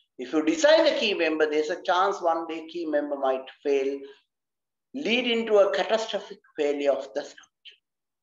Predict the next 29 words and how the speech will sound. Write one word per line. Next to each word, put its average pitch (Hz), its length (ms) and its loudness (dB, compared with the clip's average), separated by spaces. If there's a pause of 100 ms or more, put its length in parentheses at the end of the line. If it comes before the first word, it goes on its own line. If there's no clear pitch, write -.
(340)
Whereas 131 520 4 (300)
if 117 180 -12
you 143 220 -4 (120)
over-design 254 640 6
the 202 140 2
key 175 380 -6
member, 110 480 -6 (440)
there's 135 160 -2
absolutely 151 480 0
no 196 200 4
chance 147 420 0
of 127 120 -8 (880)
any 214 240 -2
catastrophe 165 720 -2
like 127 300 -2
that 151 260 0
happening, 101 440 -20 (460)
because 170 380 4
key 240 200 -2
member 214 380 2
lifespan 156 680 0
will 135 180 -10
be 135 140 -12
much 170 360 -4
longer 170 380 0
than 117 260 -6
the 117 80 -10
lifespan 127 600 -2
of 117 60 -18